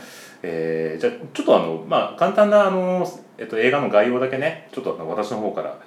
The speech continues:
あの、説明したいと思います。はい。えっと、セイント・フランシス、えー、三十代女性と六歳の少女のひと夏の交流を描き、えー、サウスバイ・サウスウェスト映画祭二千十九で、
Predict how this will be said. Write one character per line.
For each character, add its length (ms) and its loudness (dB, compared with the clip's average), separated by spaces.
あ 120 -4
の、 580 -12
説 180 -12
明 60 -6
し 60 -12
た 60 -4
い 40 -6
と 80 -14
思 160 -12
い 40 -12
ま 160 -2
す。 160 -12
は 180 -10
い。 80 -12
え 100 -4
っ 40 -12
と、 180 -6
セ 160 2
イ 80 4
ン 60 0
ト・ 80 2
フ 120 0
ラ 140 8
ン 80 2
シ 100 -4
ス、 220 -10
え 180 -2
ー、 40 -8
三 320 6
十 220 0
代 200 8
女 140 0
性 280 4
と 360 2
六 180 -2
歳 300 4
の 120 -2
少 280 2
女 140 -4
の 140 2
ひ 100 -8
と 100 0
夏 240 0
の 100 2
交 300 2
流 120 2
を 40 4
描 260 2
き、 280 -8
え 260 -2
ー、 20 -6
サ 180 4
ウ 60 4
ス 120 -2
バ 220 8
イ・ 160 0
サ 160 2
ウ 80 4
ス 100 -4
ウ 40 -2
ェ 120 2
ス 140 -6
ト 120 2
映 180 6
画 120 2
祭 160 -4
二 100 -6
千 220 -2
十 160 -2
九 140 -4
で、 180 -8